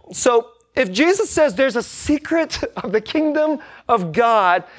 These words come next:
that sounds kinda mean. Why is it a secret? Um,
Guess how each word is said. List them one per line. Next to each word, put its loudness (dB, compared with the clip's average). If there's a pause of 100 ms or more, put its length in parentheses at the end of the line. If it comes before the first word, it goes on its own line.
(220)
that 0
sounds 0
kinda 0
mean. -4
Why 2
is 2 (100)
it 2
a -4
secret? -4 (1400)
Um, -4